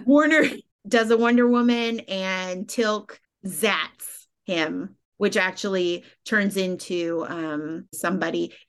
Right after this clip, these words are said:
in a silver spandex dress. And he has gills on his face and looks like he's dying. He says, "You will be punished." And O'Neill sa-, tells Teal'c, "Get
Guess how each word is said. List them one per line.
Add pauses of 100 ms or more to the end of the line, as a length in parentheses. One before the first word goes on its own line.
in
a
silver
spandex
dress. (400)
And (180)
he
has
gills (320)
on
his
face (380)
and
looks
like
he's
dying. (200)
He
says, (260)
"You
will
be
punished." (180)
And
O'Neill
sa-, (300)
tells
Teal'c, (160)
"Get